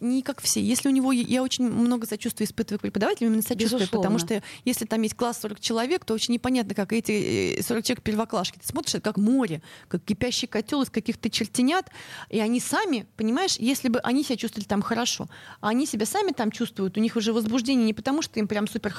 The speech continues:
Speaker 1: хорошо. А потому что ресурса нету, и они тоже бегают, потому что невозможно, да? Нужно эмоциональное напряжение куда-то скинуть.
Speaker 2: Мгм.
Speaker 1: Вот. Поэтому я сочувственно отношусь к преподавателям,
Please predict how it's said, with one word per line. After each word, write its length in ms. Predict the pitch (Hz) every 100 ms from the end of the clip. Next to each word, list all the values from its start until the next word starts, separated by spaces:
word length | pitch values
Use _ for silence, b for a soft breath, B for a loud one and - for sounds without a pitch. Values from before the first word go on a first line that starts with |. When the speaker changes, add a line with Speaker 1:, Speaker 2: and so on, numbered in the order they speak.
| 226
Speaker 1:
хорошо. 340 | 240 - 170 b b -
А 60 |
потому 260 | 220 247 254
что 120 | -
ресурса 380 | 285 - - 262
нету, 240 | 240 220
и 40 | 220
они 120 | 226
тоже 220 | 359 262
бегают, 300 | 226 269 226
потому 260 | - 196 202
что 180 | - 208
невозможно, 600 | 214 214 240 220 170 185
да? 160 | 185 240 B B B
Нужно 240 | 247 226 240
эмоциональное 680 | - 254 262 254 254 240 226
напряжение 420 | 226 233 330 277
куда-то 240 | 226 214
скинуть. 540 | - - 240 185 151 - _ _
Speaker 2:
Мгм. 380 | 214 196 170 156
Speaker 1:
Вот. 80 | - B B -
Поэтому 280 | 269 294 269
я 120 | 262
сочувственно 540 | 262 269 294 - 254 214
отношусь 360 | 220 214 208
к 40 | -
преподавателям, 720 | 214 208 226 359 277 202